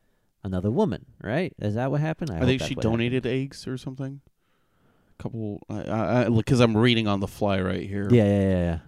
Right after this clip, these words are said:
Speaker 1: yeah.
Speaker 2: Um, the couple planned to find another surrogate to deliver the child, but they found the process confusing. <laughs> What the fuck is happening?
Speaker 1: <laughs>
Speaker 2: Where am I? <laughs> And weren't completely confident about navigating,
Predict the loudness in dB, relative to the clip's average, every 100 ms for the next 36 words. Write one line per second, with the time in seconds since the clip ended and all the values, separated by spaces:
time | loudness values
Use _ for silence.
0 | -2 0 2 0 -2 -4 -10 -8 -8 -4
1 | 0 0 0 -2 -2 -2 -2 -4 -4 -2
2 | -2 0 0 -2 -4 -4 -6 -8 -8 -6
3 | -4 -6 -8 -4 -4 -4 -6 -6 -6 -6
4 | -4 -4 -6 -6 -6 -6 -8 -4 -2 -2
5 | -4 -10 -10 -8 -6 -6 2 8 8 8
6 | 0 -8 -14 -12 -10 -10 -14 -20 -6 4
7 | 8 10 8 6 8 8 6 6 10 10
8 | 10 6 -6 -8 -8 -6 6 8 8 6
9 | 2 6 8 10 10 8 6 4 2 -2
10 | -8 -12 -8 0 2 4 4 4 2 0
11 | 0 -2 -4 -16 -16 -14 -14 -18 -20 -14
12 | 0 2 4 2 2 8 8 8 2 -2
13 | 2 2 0 -2 -2 -2 -6 -8 -6 -6
14 | -6 -6 -2 -2 0 -2 -2 -4 -8 -6
15 | -6